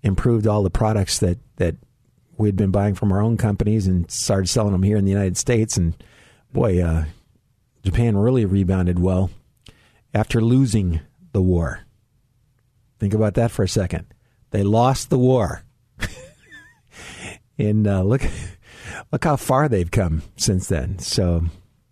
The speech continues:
I guess my whole, uh, I guess I should start playing that, uh, one song, uh, during my show, and I, "Don't Worry, Be Happy." <laughs>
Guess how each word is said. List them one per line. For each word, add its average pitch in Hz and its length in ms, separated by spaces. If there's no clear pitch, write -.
I - 180
guess 185 240
my 120 300
whole, 160 400
uh, 78 160
I 117 80
guess 180 220
I 131 40
should 95 260
start 92 320
playing 98 320
that, 78 300
uh, - 220
one 90 200
song, 85 460
uh, - 200
during 101 200
my 80 120
show, 85 320
and 87 140
I, 90 160
"Don't 101 220
Worry, 95 220
Be 95 140
Happy." 104 440
<laughs> - 60